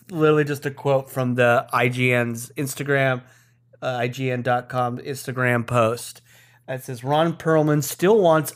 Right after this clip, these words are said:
a Hellboy three." So I guess this is a segment of, uh, uh, <laughs> what, Hell in the Cinema, but,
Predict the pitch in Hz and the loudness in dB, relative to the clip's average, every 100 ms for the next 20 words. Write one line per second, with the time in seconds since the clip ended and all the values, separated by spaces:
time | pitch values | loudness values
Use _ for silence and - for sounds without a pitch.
0 | - 120 113 143 160 139 147 143 131 - | -2 -2 0 2 2 2 4 4 2 0
1 | 131 123 107 107 - _ _ _ - _ | 2 2 2 -4 -16 _ _ _ -20 _
2 | _ _ _ - 131 117 113 110 _ _ | _ _ _ -10 -6 -6 -8 -12 _ _
3 | - 156 190 185 190 185 170 160 - 160 | -2 0 2 2 2 4 2 2 2 0
4 | 151 156 143 139 143 135 131 127 123 147 | 2 2 2 2 4 6 6 2 0 2
5 | 135 120 117 117 117 117 - _ _ _ | 4 4 2 -2 -6 -12 -16 _ _ _
6 | _ 101 131 120 120 123 143 131 175 131 | _ -10 -8 -8 -14 -10 -6 0 0 -2
7 | 196 135 - 147 - - - 156 139 123 | -4 -4 -2 -2 -2 -6 -6 -14 -14 -2
8 | 175 190 180 170 147 170 156 131 117 113 | 2 4 4 0 2 2 4 4 2 4
9 | 127 120 123 | 2 2 0